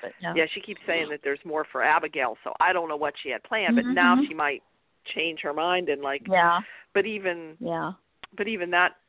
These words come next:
Speaker 2: the things that she did was just so
Speaker 1: Yeah.
Speaker 2: over the top. I mean,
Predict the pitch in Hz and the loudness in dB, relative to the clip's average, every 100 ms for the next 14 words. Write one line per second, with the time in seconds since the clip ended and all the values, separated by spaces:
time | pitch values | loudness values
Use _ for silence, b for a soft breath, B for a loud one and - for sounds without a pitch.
0 | 170 - 208 196 165 - 175 170 165 143 | -16 -2 -2 0 -8 -6 -4 -2 -2 -4
1 | 139 143 139 - 147 143 135 - 175 170 | -8 -6 -6 0 2 2 0 -8 -2 0
2 | 160 151 131 - 151 156 - 143 139 135 | 2 0 -2 2 2 2 -2 -10 -10 -12